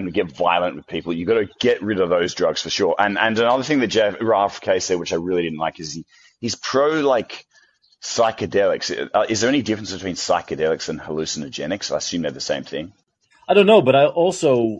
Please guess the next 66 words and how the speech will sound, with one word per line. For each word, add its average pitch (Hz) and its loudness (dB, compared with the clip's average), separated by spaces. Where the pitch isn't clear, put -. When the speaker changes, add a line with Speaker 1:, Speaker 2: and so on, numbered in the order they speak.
Speaker 2:
uh, 110 -4
the, 98 -8
the 95 -6
quarterback, 98 -6
the 107 -14
quarterback 117 -4
for 104 -20
the 98 -10
Jets. 90 -12
Why 110 -4
am 113 -8
I 110 -8
lo-, 98 -12
why 95 -12
am 98 -12
I 95 -12
losing 92 -14
his 87 -18
name? 82 -18
Uh, 92 -16
why 104 -10
am 104 -10
I 98 -10
not 98 -14
remembering 92 -6
his - -20
name? - -20
The 104 -10
former 127 -2
Green 101 0
Speaker 1:
Oh, 85 2
I, 104 2
Speaker 2:
you 110 4
Speaker 1:
I 113 4
Speaker 2:
know 151 2
Speaker 1:
have 92 -4
no 92 -4
Speaker 2:
this. 76 -6
Speaker 1:
idea 71 -14
who 73 -12
he 69 -14
is. - -18
Speaker 2:
I 131 2
know, 120 6
you 101 -8
know, 104 -4
you're 98 -6
not 101 -6
a 92 -8
football 90 -8
Speaker 1:
Yeah. - -8
Speaker 2:
guy. 76 -16
Uh, 85 -10
anyway, 95 -4
Speaker 1:
Yeah. 62 -12
Speaker 2:
he, 160 4
uh, 127 6
he 220 0
did 214 4
that. 95 -2
He 151 -6
did 202 -2
some 139 -10
kind 113 -4
of 92 -8
a 82 -8